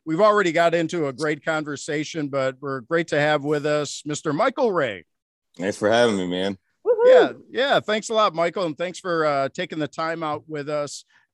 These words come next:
Speaker 1: First off, I just wanted to ask you, well, I should say second off, 'cause we talked about apartment living, but, um,
Speaker 2: <laughs>
Speaker 1: what, what, do you have any, uh,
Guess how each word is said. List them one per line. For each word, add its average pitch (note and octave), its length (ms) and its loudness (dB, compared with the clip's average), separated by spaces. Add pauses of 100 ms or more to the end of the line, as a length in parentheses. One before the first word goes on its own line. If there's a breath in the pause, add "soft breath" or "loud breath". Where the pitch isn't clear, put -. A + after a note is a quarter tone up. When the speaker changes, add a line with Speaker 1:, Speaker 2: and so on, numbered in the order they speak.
Speaker 1:
First C#4+ 240 -6
off, A3 200 -2
I G3 120 -2
just A3 220 -10
wanted G#3 240 -8
to E3+ 140 -6
ask F3+ 360 -6
you, E3 160 -4
well, C3 200 -8
I B2+ 60 -6
should C3+ 220 -14
say C3 140 -8
second C#3+ 420 -8
off, B2 240 -10
'cause A#2+ 180 -12
we B2+ 140 -12
talked C3 260 -10
about B2 220 -10
apartment B2+ 440 -12
living, A#2 320 -16
but, B2+ 240 -6 (320 loud breath)
um, D3+ 520 2
Speaker 2:
<laughs> - 240 -6
Speaker 1:
what, C#4 200 0 (200)
what, A#3 240 -4 (140)
do F#3+ 100 -12
you C#4 80 -4
have C#4 220 -6
any, B3+ 340 -6
uh, F#3 380 -6